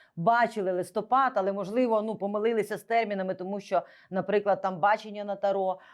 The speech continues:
або бачення там через, е, я-, яс-, ясно бачення, чи є, м, воно не дає таких точних, ем, е, м, часових рамок, як це можна продивитися про, по планетах. Але дійсно,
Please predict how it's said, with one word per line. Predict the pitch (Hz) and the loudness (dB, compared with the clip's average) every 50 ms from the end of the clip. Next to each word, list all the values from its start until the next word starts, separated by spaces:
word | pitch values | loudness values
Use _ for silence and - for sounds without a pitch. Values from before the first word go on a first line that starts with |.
| - - | -4 -2
або | - 175 156 208 208 | 0 2 2 0 0
бачення | 165 202 202 208 220 214 - - 208 202 202 196 190 | 0 0 0 0 -2 -2 -6 -10 -12 -10 -8 -10 -8
там | 190 196 190 196 190 185 | -6 -4 -4 -4 -4 -6
через, | 185 - 214 196 180 196 185 160 - - - 185 | -8 -6 -4 -2 -2 -2 -4 -4 -8 -12 -4 2
е, | 196 185 180 180 180 180 | 2 4 4 4 4 2
я-, | 175 202 - 190 202 190 | 2 2 2 2 2 0
яс-, | 196 - - - | 0 -4 -10 -2
ясно | 170 190 202 196 196 190 - 196 180 | 2 4 4 4 2 0 -2 -4 0
бачення, | 165 185 180 180 175 175 175 170 170 170 | 2 2 0 0 -2 -4 -10 -12 -12 -14
чи | 165 - - | -14 -14 -14
є, | 175 180 175 175 175 175 - - _ _ _ _ 180 | -10 -8 -8 -8 -8 -12 -18 -20 _ _ _ _ -6
м, | 180 180 180 180 185 185 180 180 180 170 | -6 -4 -4 -6 -6 -6 -2 -2 0 2
воно | 196 214 220 220 | 2 4 4 2
не | 220 214 | 2 2
дає | 180 220 214 202 202 220 214 190 | 2 0 0 0 0 0 0 0
таких | - 180 180 202 190 - - | 0 -2 -2 -2 -6 -8 -4
точних, | - 226 208 202 190 190 - 170 175 175 160 - - - - - _ - | 0 2 2 2 2 -2 -6 -6 -6 -4 -6 -6 -10 -18 -20 -20 _ -4
ем, | 180 175 175 175 175 180 180 175 175 175 180 | -2 0 0 0 -2 -4 -6 -6 -6 -4 -4
е, | 185 170 170 165 - 175 175 - 165 - | -4 -4 -6 -8 -10 -14 -20 -20 -18 -14
м, | 180 185 180 180 175 170 - | -12 -12 -10 -10 -10 -8 -6
часових | - 208 220 - 247 233 247 208 - 196 | -6 -2 0 0 2 2 0 0 0 2
рамок, | 214 247 269 320 339 277 202 - | 4 6 6 6 4 2 -2 -4
як | 185 - _ | -8 -14 _
це | - 233 220 | -10 -8 -8
можна | 208 208 214 196 165 190 185 | -6 -6 -6 -4 -4 -6 -6
продивитися | 185 - 190 190 185 202 202 233 262 262 254 196 - - 190 175 180 - _ _ _ _ _ | -6 -6 -6 -6 -4 -4 -2 -2 -2 -2 -4 -8 -2 -2 -2 -2 -2 -8 _ _ _ _ _
про, | 202 214 - 214 | 2 2 2 2
по | - 208 226 226 | 2 2 2 2
планетах. | 226 190 202 214 208 214 220 214 196 180 180 165 156 - - | 2 0 -2 -2 0 0 2 2 2 2 0 -2 -4 -2 -2
Але | 185 196 196 202 196 | 0 2 2 2 0
дійсно, | 175 202 247 262 254 262 - 208 190 185 | 0 0 0 -2 -2 -2 -2 -2 -2 -2